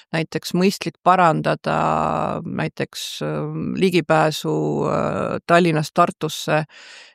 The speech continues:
ja näeme, et seetõttu inimesed saavad, äh, nii-öelda paremaid töökohti, sest et, äh, liikumine erinevate Eesti osade vahel on, on sujuvam.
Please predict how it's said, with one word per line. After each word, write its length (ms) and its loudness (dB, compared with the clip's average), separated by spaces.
ja 120 0
näeme, 400 4
et 80 -8
seetõttu 640 2
inimesed 480 0
saavad, 540 2
äh, 560 0
nii-öelda 540 -2
paremaid 480 4
töökohti, 680 2
sest 320 -8
et, 340 -6
äh, 140 0
liikumine 1040 -2
erinevate 720 0
Eesti 320 -2
osade 340 0
vahel 320 -2
on, 220 0
on 160 -2
sujuvam. 680 4